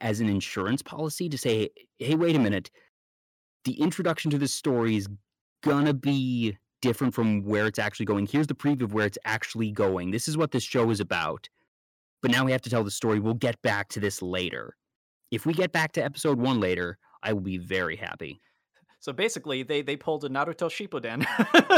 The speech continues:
Speaker 2: <laughs> 'cause that's basically how Shippuden kicked off. It's like,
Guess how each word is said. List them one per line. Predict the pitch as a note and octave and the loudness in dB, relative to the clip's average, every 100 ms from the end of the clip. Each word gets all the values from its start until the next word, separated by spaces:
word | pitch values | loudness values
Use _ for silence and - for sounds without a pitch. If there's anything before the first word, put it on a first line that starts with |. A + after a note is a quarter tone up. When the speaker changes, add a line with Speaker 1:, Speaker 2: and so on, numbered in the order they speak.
| - E4 - E4 D#4+ C4 | 8 4 4 0 0 -10
Speaker 2:
<laughs> | |
'cause | - A3 A#3 - E4+ F#4 E4 | -2 -2 -2 -10 -4 -2 0
that's | F3 F#3 | 2 0
basically | F3 F3 F#3+ G#3+ G3 E3+ | 2 2 2 -2 -4 0
how | E3 | 0
Shippuden | D3 F3+ F3 D#3 C3+ B2+ | 0 -4 -6 -4 -4 -4
kicked | - C#3+ - | -6 -8 -2
off. | D3+ B2+ C3+ | 0 0 -2
It's | C3 | -4
like, | C#3+ C3+ | -2 -2